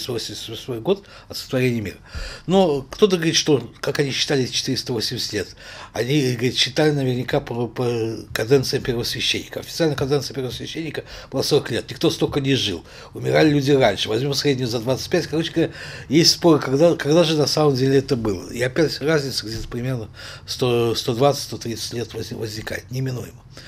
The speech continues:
Вот. И, значит, э, пра-, празднование открытия храма было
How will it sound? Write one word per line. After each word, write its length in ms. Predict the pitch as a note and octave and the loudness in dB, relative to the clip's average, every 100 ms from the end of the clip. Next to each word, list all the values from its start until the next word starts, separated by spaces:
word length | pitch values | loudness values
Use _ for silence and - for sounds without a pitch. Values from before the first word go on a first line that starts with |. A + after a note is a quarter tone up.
| - - - - - - | -16 -16 -16 -16 -12 0
Вот. 360 | A#2+ A2 - | 4 4 4
И, 400 | C3+ D#3 D3 A#2 - - - - - - - - - | 6 8 8 4 -10 -20 -16 -10 -8 -10 -16 -20 -18
значит, 240 | - - - - - - | -8 -8 -8 -16 -20 0
э, 340 | C3 B2+ A#2+ | 4 6 4
пра-, 480 | B2+ - C#3+ E3 D#3 | 0 0 6 8 6
празднование 480 | D#3 F3+ F3+ D#3+ C3+ | 4 0 2 0 -2
открытия 360 | - D3 - B2+ | -2 -4 -2 -2
храма 340 | D#3 E3 E3 | 0 2 0
было 360 | A2+ C3 A#2+ | 0 -2 -4